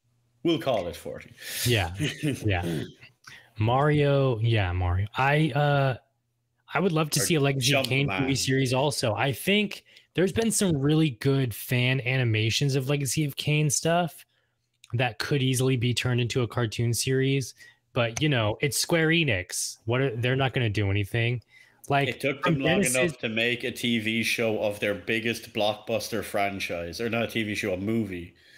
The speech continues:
Speaker 2: Yeah.
Speaker 1: <clears throat> And they didn't even think Final Fantasy seven could stand on its own. So what they did was they brought out that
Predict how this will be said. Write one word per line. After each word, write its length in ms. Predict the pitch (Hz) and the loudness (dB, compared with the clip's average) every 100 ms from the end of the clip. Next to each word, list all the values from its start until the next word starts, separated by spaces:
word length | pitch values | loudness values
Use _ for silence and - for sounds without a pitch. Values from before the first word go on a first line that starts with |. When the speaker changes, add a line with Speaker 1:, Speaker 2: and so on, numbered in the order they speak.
| - | -4
Speaker 2:
Yeah. 400 | 113 117 101 - - | 0 2 4 2 0
Speaker 1:
<clears throat> 160 | 127 - - | -4 -6 -6
And 180 | 127 | -2
they 80 | 135 | -2
didn't 340 | 131 165 170 175 | 0 -2 -2 -2
even 260 | 185 170 | -2 -2
think 240 | 156 170 160 | -2 -4 -4
Final 320 | 160 156 156 | -4 -2 -4
Fantasy 480 | 156 143 139 - 139 | -4 -6 -6 -8 -4
seven 320 | 135 123 123 | -4 -4 -4
could 160 | 123 - | -6 -6
stand 340 | - 120 117 | -2 -2 -2
on 160 | 117 113 | -2 -4
its 160 | - - | -6 -4
own. 380 | 117 107 98 95 | -2 -2 -4 -6
So 160 | - | -4
what 240 | 104 110 110 | -2 -2 -2
they 100 | 107 | -4
did 340 | 107 127 123 | -2 -2 -2
was 160 | 120 107 | -2 -2
they 120 | 113 | -4
brought 260 | 110 113 110 | -2 0 0
out 200 | 107 113 | -2 -2
that 200 | 104 | -2